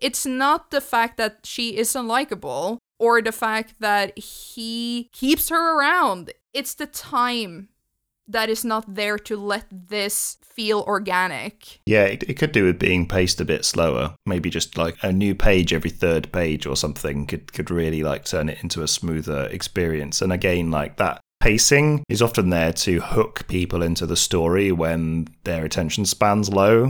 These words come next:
Speaker 2: which is always the case on the web. Yet there are still some really nice moments where you really kind of just get the characters.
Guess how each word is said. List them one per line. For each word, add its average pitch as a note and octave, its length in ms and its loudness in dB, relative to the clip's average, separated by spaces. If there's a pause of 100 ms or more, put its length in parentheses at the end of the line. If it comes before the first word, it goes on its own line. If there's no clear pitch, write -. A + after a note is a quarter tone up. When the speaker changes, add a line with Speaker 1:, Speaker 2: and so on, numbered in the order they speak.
Speaker 2:
which - 240 -2
is D#2+ 140 0
always D#2 320 0
the F#2 80 -2
case F2+ 320 0
on F2 140 2
the F2 60 0
web. E2+ 280 0 (180)
Yet - 480 -2
there D3 160 6
are D3+ 40 4
still F#2 340 2
some G#2+ 240 2
really G2+ 340 4
nice F#2 340 4
moments E2+ 560 2
where E2 140 4
you E2 160 0
really F2+ 240 4
kind F2 240 0
of E2+ 80 -2
just G2+ 320 -2
get - 280 2
the F#2+ 80 0
characters. F2+ 720 0